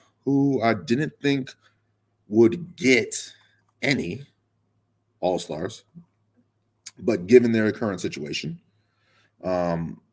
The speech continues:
looking at how Coby White has played, looking at how DeMar DeRozan has played, those are two guys that I think should get, um, some N B A All-Star consideration. Uh, Coby White has been crazy this season after signing that extension, I believe seven,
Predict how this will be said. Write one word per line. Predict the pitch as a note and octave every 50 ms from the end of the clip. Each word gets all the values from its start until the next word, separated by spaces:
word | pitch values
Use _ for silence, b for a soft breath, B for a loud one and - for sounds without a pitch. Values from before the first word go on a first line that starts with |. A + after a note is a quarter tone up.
| _ _ _ _ _ _ _ -
looking | G2+ A2 A#2 A2 A2 G#2+ G#2
at | G2 G2
how | G#2+ F#2+
Coby | E2+ - - A#2+ G2+ F#2 F#2
White | E2 G2 F#2 F#2 E2
has | E2+ F2+
played, | - - G#2 G2 G#2 - - - _ _ _ -
looking | - - G2 G2+ F#2+ F#2
at | F2+ F2+
how | F2 G2 G2 F#2+ F#2
DeMar | E2+ F2 E2+ F2 F2+ F2
DeRozan | E2+ D2+ D2+ F2 F2+ E2+ F2 E2+
has | F2 E2+ -
played, | - G2 G2 F#2+
those | F#2+ F2 D#2
are | E2
two | - A2
guys | F#2+ F#2+ F2 E2+ E2
that | D#2 D2 D2+
I |
think | - - G#2 F#2+ E2
should | - - D#2 D#2 D2+
get, | - G#2 G#2 - - - b b b b b b b b b b b b -
um, | G2 G#2 G#2 G#2
some | - - B2+ A#2+ A#2+ B2 B2+ B2 A#2 - - _ _ _ _ _ _ _ -
N | A#2+ C3
B | C3 C#3
A | C3+ B2+
All-Star | C3 C3+ C3 C3 - C3 B2+ B2+
consideration. | C3+ B2 - C3+ C3 C3 C#3 F3 E3+ - - D3
Uh, | F2 - E3+ - - -
Coby | - B2 A#2+ B2
White | G#2 A2 A2+ A2+ A2
has | G#2+ G2+ F2+ F2
been | E2+ F#2+ F#2 F#2 F2+ E2+ -
crazy | - - - G#2 B2+ C3+ A#2+
this | G2 F#2+ F2+ -
season | - A2 G2+ G2+ F#2+
after | F#2+ G2 - - F#2 F#2 F2+ F2 - - - -
signing | - - A2+ G#2 G2+ F#2+
that | G2 F#2+ F2
extension, | E2 - - G#2 F#2+ - G2
I | F#2+
believe | F#2+ G#2 A2 G#2
seven, | - - G#2+ G#2 - F#2+ G2+ G2+ G2 - -